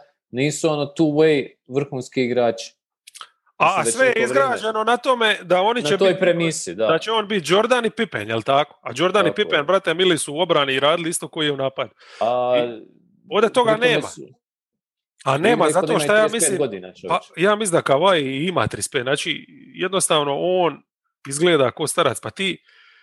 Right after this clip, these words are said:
Speaker 2: Baš ta završnica, zašto mu je svaki šut kratak, čovječe? On je
Speaker 1: Mhm.
Speaker 2: imao
Speaker 1: E, to
Speaker 2: lijepih
Speaker 1: su su-,
Speaker 2: momenata.
Speaker 1: to su njegovi šutevi.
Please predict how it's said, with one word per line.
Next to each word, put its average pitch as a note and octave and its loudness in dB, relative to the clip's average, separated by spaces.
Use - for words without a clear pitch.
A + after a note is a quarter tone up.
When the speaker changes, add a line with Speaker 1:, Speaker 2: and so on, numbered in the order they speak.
Speaker 2:
Baš F3 2
ta G3 4
završnica, E3+ 0
zašto G3 0
mu E3+ 2
je D3+ 2
svaki - -2
šut - -4
kratak, - -4
čovječe? - -20
On G3+ 0
je G3+ 4
Speaker 1:
Mhm. - 4
Speaker 2:
imao B3+ 2
Speaker 1:
E, A#3+ 2
to - 2
Speaker 2:
lijepih E3 2
Speaker 1:
su D#3+ -6
su-, G3+ 2
Speaker 2:
momenata. F#3+ 2
Speaker 1:
to G3+ 2
su G3+ -10
njegovi A3+ -2
šutevi. - -12